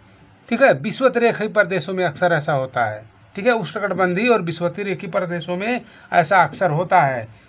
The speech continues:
जैव विविधता अधिकतम वहाँ होती है, ठीक है। आगे आइए दिखता है, दिखा, देखिए, विश्व में सर्वाधिक जैव विविधता कहाँ होती है? ब्राज़ील में है, ठीक है। आप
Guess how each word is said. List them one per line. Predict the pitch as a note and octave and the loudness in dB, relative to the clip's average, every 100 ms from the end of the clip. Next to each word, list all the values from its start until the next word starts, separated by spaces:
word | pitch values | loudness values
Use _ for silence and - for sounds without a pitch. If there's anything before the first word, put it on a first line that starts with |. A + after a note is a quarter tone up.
| - | -4
जैव | D#3 A3+ | 2 2
विविधता | G#3 F#3+ D#3 G#3+ | 2 -4 2 4
अधिकतम | F#3 D3 D3+ G#3+ | 4 2 -2 -2
वहाँ | F#3 D#3+ C#3+ | 2 2 2
होती | C#3+ C#3+ | 0 -8
है, | A#2+ A2 G#2+ - _ _ _ - | -8 -10 -12 -18 _ _ _ -12
ठीक | G3+ | 2
है। | B3 | 4
आगे | G#3 F3+ F3+ | 6 4 0
आइए | F3 | -2
दिखता | E3 D#3+ E3 | -4 -4 -2
है, | D3 | -2
दिखा, | C#3+ D3+ - _ _ _ _ _ _ - - - - D#3+ | -6 -10 -10 _ _ _ _ _ _ -20 -20 -20 -10 -8
देखिए, | D3+ G3 B3 - - - - - _ C#3 | -4 -2 -4 -6 -20 -20 -20 -20 _ -2
विश्व | D#3 C4+ C4+ | 2 2 2
में | C4+ | 2
सर्वाधिक | A#3 A#3+ A#3 A#3 A3+ G#3 | 4 4 6 6 4 0
जैव | A#3 A3+ | 0 0
विविधता | G#3+ F#3+ A#3+ | -2 2 4
कहाँ | A3+ G3+ B3 | 6 6 6
होती | A3+ G3 | 6 0
है? | |
ब्राज़ील | C3 E3 E3+ D3+ E3 | 0 4 4 2 -2
में | C#3 G#2+ | -4 -6
है, | - - - - | -12 -18 -16 -10
ठीक | E3 | 0
है। | B3 G#3 G#2+ - - _ - | 4 4 2 -8 -20 _ -2
आप | D#3+ D#3+ | 0 0